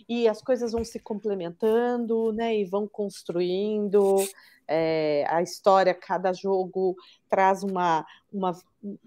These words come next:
uma, um lado dessa história, né? Porque é como a, como aquela história do diamante, né? E, assim, são faces, né? São, são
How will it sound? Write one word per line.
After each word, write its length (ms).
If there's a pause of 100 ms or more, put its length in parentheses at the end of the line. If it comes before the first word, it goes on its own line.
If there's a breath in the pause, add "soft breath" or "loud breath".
(120)
uma, 680 (680)
um 100
lado 480
dessa 280
história, 460
né? 260 (360 soft breath)
Porque 840
é 100
como 200
a, 60 (160)
como 220
aquela 240
história 300
do 120
diamante, 760
né? 500
E, 260 (640 loud breath)
assim, 320 (500)
são 200
faces, 680
né? 240
São, 320 (560)
são 300